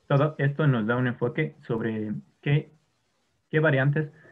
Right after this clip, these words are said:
del género Capsicum podemos investigar para encontrar, eh, qué genes están involucrados en las respuestas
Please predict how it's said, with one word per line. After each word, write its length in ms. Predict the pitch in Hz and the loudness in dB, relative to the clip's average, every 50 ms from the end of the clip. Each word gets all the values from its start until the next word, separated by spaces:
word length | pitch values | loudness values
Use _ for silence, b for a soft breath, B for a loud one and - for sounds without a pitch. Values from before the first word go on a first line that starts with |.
| b b b b _ _ | b b b b _ _
del 200 | - - 113 - | -4 -4 -2 -2
género 240 | - 123 127 127 127 | 0 0 0 0 -2
Capsicum 460 | - - - - 147 - - 131 117 | -4 -6 -4 -6 -6 -4 -4 -4 -4
podemos 420 | - 113 113 120 123 117 113 - - _ | -2 -2 -2 0 -2 -2 -4 -6 -6 _
investigar 580 | 135 127 131 135 139 - 135 123 131 127 - | -2 -2 -2 -2 -2 -2 0 0 0 -2 -2
para 160 | - 117 110 110 | -2 -2 -2 -2
encontrar, 600 | 110 110 110 - 104 101 107 117 117 117 - - | -4 -6 -6 -6 -4 -2 -2 -2 -2 -2 -4 -4
eh, 320 | - 120 113 113 110 110 110 143 - - | -4 -4 -2 -2 -4 -4 -6 -8 -10 -8
qué 160 | - 151 151 143 | -4 -2 -2 0
genes 380 | - 143 139 139 131 131 139 - | 2 2 2 2 2 0 -2 -8
están 500 | - - - _ - 123 117 120 117 - - _ _ - - - - _ _ _ - | -14 -18 -12 _ -4 -2 -2 -2 -4 -6 -10 _ _ -8 -8 -8 -10 _ _ _ -12
involucrados 720 | 113 107 107 104 104 101 - - 127 123 120 120 117 - | -8 -4 -4 -4 -4 -6 -6 -4 -2 0 0 0 -2 -4
en 80 | 123 110 | -6 -6
las 100 | 101 104 | -6 -6
respuestas 460 | 104 101 - - 147 143 - 143 143 | -8 -8 -4 -4 -4 -2 -2 -4 -4